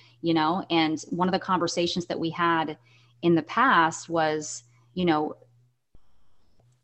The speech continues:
and this is hard. It's hard coming out when I say it, but I have to say it because it's something that I had to really settle with myself, was what I have been doing has not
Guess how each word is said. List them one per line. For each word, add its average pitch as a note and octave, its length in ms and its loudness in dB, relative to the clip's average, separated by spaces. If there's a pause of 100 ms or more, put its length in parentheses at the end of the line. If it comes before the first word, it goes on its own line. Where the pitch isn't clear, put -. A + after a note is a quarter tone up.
and G3+ 180 4
this G#3 160 2
is G3+ 100 -2
hard. A#3 420 6
It's - 140 -8
hard A3+ 300 4
coming G#3 380 2
out F3 280 4
when F3 140 2
I D3 140 2
say D#3 440 -2
it, D4 220 -4 (320)
but F3+ 320 4 (260)
I E3+ 120 4
have F#3 320 -2
to F#3 60 -10
say G#3+ 320 2
it - 120 0
because E3 260 -6
it's - 160 -12
something F3 380 0
that D#3 100 -2
I D#3 80 2
had D#3+ 260 0
to E3 120 -8
really F3 600 0 (680)
settle A3+ 520 4
with D#3 280 -4
myself, D#3+ 680 -2
was D3+ 420 -2 (180)
what E3+ 440 0
I C#4+ 300 4 (280)
have F#3+ 300 -4
been F3 260 2
doing D#3+ 600 -2 (460)
has F#3+ 280 -2
not F3 340 4